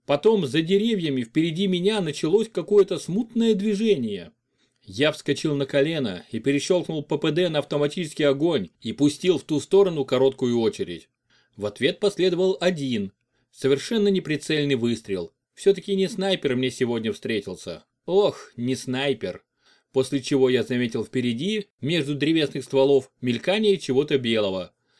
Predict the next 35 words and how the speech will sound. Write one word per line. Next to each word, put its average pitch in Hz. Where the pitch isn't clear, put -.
Положив 131
автомат, 131
я 120
схватил 175
с -
ящика 131
бинокль. 113
И 123
всё, 226
что -
я 175
успел 170
увидеть, 170
метрах 135
в 98
двухстах 135
или 123
чуть 113
больше 131
от 110
меня, 156
за 117
деревьями 185
мелькнула 151
фигура 160
лыжника 190
в 131
белом 131
балахоне 127
с -
капюшоном 180
и 139
таких 160
же 220
штанах, 175